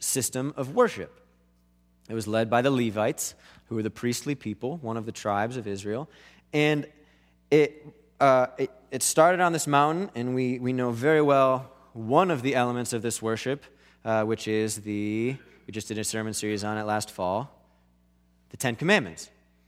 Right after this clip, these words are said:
Part of the worship of the people is to receive and recite and know the Ten Commandments and live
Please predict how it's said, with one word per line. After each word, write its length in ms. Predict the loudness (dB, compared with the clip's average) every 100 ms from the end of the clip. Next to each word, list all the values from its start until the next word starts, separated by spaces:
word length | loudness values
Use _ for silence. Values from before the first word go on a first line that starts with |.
| _ _ _ _
Part 240 | 4 4 4
of 80 |
the 100 | 0
worship 520 | 0 0 0 -4 -6 -6
of 200 | -6 -4
the 60 | -6
people 420 | -6 -2 0 0
is 100 | -2
to 160 | -4 -4
receive 680 | -4 -4 -2 0 0 0
and 100 | -4
recite 440 | -8 -4 -2 -2 -2
and 180 | -8
know 200 | -4 -4
the 80 | -4
Ten 240 | -4 -8 -8
Commandments 520 | -8 -6 -6 -8 -12
and 160 | -10
live 220 | -8 -8